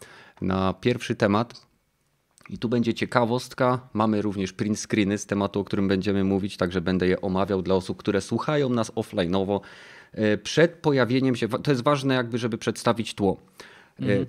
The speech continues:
Speaker 1: ankieta, o której będziemy mówić, została przeprowadzona wśród czterech tysięcy deweloperów, ale była ona przeprowadzona przed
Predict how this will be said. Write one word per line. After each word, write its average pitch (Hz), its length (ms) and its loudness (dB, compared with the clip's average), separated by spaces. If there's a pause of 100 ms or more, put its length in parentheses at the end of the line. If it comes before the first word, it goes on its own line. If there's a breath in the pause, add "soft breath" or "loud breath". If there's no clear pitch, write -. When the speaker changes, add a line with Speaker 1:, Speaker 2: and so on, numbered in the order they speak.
Speaker 1:
ankieta, 123 400 4
o 143 60 2
której 131 240 2
będziemy 113 360 2
mówić, 98 360 0
została 113 340 2
przeprowadzona 120 760 0
wśród 117 440 -4
czterech 151 380 -2
tysięcy 120 400 -2
deweloperów, 101 800 2 (380)
ale 123 420 4 (300)
była 123 400 2
ona 127 200 0
przeprowadzona 120 760 2
przed - 400 -4